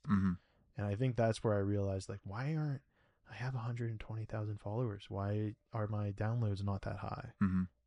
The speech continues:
Speaker 2: It's like, oh, there's a little bit of a disjointed
Speaker 1: Mm-hmm.
Speaker 2: nature between the podcast and the Instagram. It's like, oh, so maybe I should alter that a little bit.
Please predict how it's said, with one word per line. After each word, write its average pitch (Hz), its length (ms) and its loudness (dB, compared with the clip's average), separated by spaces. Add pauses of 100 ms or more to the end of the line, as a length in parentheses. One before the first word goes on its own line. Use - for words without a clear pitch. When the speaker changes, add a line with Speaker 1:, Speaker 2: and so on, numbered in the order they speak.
(100)
Speaker 2:
It's - 80 -14
like, 101 260 -4
oh, 110 340 -2
there's 95 180 -4
a 98 60 -2
little 110 200 2
bit 135 120 4
of 117 120 2
a 101 300 2 (240)
disjointed 110 1000 0 (100)
Speaker 1:
Mm-hmm. 95 180 4
Speaker 2:
nature 107 380 -2
between 98 540 -4
the 95 80 -4
podcast 101 720 -4
and 95 420 -4 (580)
the 95 100 -2
Instagram. 104 580 -4 (140)
It's - 80 -20
like, 104 220 -12
oh, 107 540 -6 (160)
so - 140 -8
maybe 104 260 2
I - 40 0
should 101 440 -2 (280)
alter 104 280 -2
that 101 340 0
a 110 60 -4
little 101 200 -4
bit. 101 260 -6